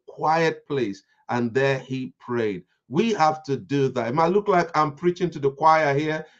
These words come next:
because this is the prayer experience community,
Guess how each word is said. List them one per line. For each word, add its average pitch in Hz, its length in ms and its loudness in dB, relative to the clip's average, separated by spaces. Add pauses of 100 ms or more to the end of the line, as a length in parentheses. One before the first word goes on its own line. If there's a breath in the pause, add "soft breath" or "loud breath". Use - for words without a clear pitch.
(100)
because 135 320 0
this 165 160 -4
is 151 100 -8
the 139 100 -2
prayer 160 300 0
experience 156 580 -2
community, 143 760 -4